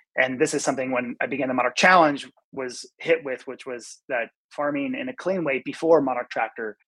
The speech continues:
was economically, it, it was impossible. It was so much more expensive to farm in a more elegant, symbiotic way to Mother Nature than it was just to spray conventional, systemic, synthetic chemicals.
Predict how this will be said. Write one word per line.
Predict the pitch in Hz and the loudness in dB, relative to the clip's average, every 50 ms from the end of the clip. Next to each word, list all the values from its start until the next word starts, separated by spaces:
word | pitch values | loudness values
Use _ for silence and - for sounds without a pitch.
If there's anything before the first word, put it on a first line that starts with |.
| _ - | _ -8
was | - 127 123 120 113 107 - - _ _ _ - | -6 -6 -4 -6 -6 -10 -14 -18 _ _ _ -8
economically, | 160 151 160 147 139 131 131 131 131 131 123 123 123 123 120 - _ _ _ _ | -4 0 0 2 2 2 2 0 -2 -4 -4 -8 -8 -8 -10 -14 _ _ _ _
it, | - - - - | -4 -4 -2 -2
it | - | -2
was | 147 147 135 | -2 -4 -4
impossible. | 127 127 - - 147 143 - 131 110 104 - | -4 -2 0 2 2 2 0 -2 -8 -8 -8
It | - | -6
was | 131 123 120 - - - | -6 -6 -6 -8 -8 -6
so | - - 156 | -2 0 0
much | 156 160 156 | 0 0 0
more | 147 151 143 | 2 0 0
expensive | 131 - - - 143 135 127 - - 113 110 - - | 0 -2 -2 -2 -2 -2 -2 -4 -6 -6 -6 -6 -6
to | - 131 | -6 -4
farm | - - 131 123 120 120 117 110 113 _ _ _ _ _ _ - | 0 2 2 2 2 2 -2 -4 -10 _ _ _ _ _ _ -6
in | 127 123 120 117 - - | -4 -4 -6 -8 -6 -2
a | 127 127 123 123 - | -2 -2 -2 -2 0
more | 143 135 123 - - | 2 2 2 2 4
elegant, | 131 131 135 139 127 131 123 117 - _ _ _ _ _ _ - | 6 6 6 6 6 2 -2 -4 -8 _ _ _ _ _ _ -12
symbiotic | - - - 151 131 131 127 120 120 123 - | -6 -4 -4 -4 -2 -2 0 0 0 0 0
way | - 123 117 120 | 0 -2 -2 -2
to | - - 123 | -6 -6 -4
Mother | 123 117 117 110 | -4 -2 -2 -2
Nature | 110 110 110 - 117 113 | -4 -4 -4 -4 -2 -2
than | 113 107 104 | -2 -2 -4
it | 101 - | -2 2
was | 120 123 123 113 - | 2 2 2 2 -2
just | - 135 - - | -6 -8 -8 -8
to | 131 | -6
spray | - - - - - - - 135 123 123 120 110 - _ _ _ _ _ - | -4 -4 -4 -6 -4 0 4 6 6 6 4 2 -2 _ _ _ _ _ -6
conventional, | - - 123 127 123 117 - - 131 117 113 110 110 113 _ _ _ _ _ _ - | -4 -2 0 0 0 0 0 0 2 2 2 0 0 -4 _ _ _ _ _ _ -10
systemic, | - - 151 - - 147 127 123 113 - - - - | -8 -6 -6 -4 -2 -2 -2 -2 -2 -4 -6 -10 -10
synthetic | - - 123 117 127 123 127 123 - - | -8 -6 -2 2 2 2 2 0 -2 -4
chemicals. | - 127 123 131 - 135 113 - - | -4 -2 -2 -2 -2 -2 -4 -4 -8